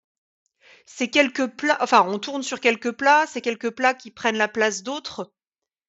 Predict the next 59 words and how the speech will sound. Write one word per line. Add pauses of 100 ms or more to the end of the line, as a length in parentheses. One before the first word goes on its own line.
(420)
Et
du
coup,
c'est
d'apprendre
à
faire,
enfin,
il
faut,
il
y
a
un
apprentissage
quand
même,
il
y
a
de
la
compétence
dedans.
Enfin,
il
faut
apprendre
à
cuisiner
certaines
autres
choses,
il
s'agit
pas, (340)
en
fait,
c'est
peut-être
ça
le
plus
important,
c'est
de
comprendre
que
manger
végé,
c'est
pas
enlever
la
viande,
c'est
cuisiner
autre
chose.